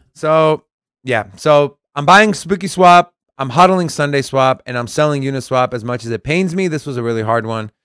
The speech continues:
Um, Therio two said he's buying Sunday Swap. Okay, so what, what are you selling and what are you hodling?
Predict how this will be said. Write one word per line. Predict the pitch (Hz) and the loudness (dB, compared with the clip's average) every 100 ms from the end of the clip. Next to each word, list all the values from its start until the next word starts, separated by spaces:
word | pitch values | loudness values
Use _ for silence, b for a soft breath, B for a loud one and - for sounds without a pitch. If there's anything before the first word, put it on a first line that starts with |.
| _ _ _ _ | _ _ _ _
Um, | 123 127 123 120 110 _ _ _ _ _ _ _ - - _ - | -2 0 0 -4 -12 _ _ _ _ _ _ _ -20 -20 _ -4
Therio | 240 320 285 | -2 0 -2
two | 277 | -4
said | 240 233 | 0 0
he's | 196 | 0
buying | 113 151 170 139 | 0 0 0 -4
Sunday | 127 110 98 | -10 -8 -10
Swap. | - 98 - _ _ _ _ _ _ _ _ _ _ _ _ _ _ _ | -12 -18 -18 _ _ _ _ _ _ _ _ _ _ _ _ _ _ _
Okay, | 151 175 170 156 | -2 2 2 2
so | 160 156 | 0 0
what, | 147 156 127 | 2 0 0
what | 160 | 2
are | 175 | 2
you | 165 | 0
selling | - 165 170 170 175 | 2 2 4 0 -6
and | 127 135 | -8 -4
what | 135 | -4
are | 143 | -2
you | 143 | -2
hodling? | 139 131 110 92 | -2 -2 -6 -14